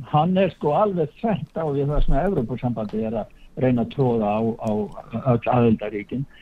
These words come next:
og hann er meira eins og, eins og Viktor Orbán í, í, í Ungverjalandi og það er sko, og ég sé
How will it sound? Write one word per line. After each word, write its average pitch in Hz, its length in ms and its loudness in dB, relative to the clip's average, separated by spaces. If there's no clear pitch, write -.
og - 180 -2
hann 165 240 4
er 151 100 0
meira 151 460 0
eins 143 320 -8
og, 123 340 -8
eins 127 240 -10
og 127 80 -6
Viktor 143 260 -4
Orbán 180 460 0
í, 131 160 -6
í, 120 420 -4
í 123 100 4
Ungverjalandi 143 760 0
og 113 120 0
það 156 280 4
er 151 140 2
sko, 151 280 -8
og - 160 -8
ég 139 300 2
sé 151 360 -2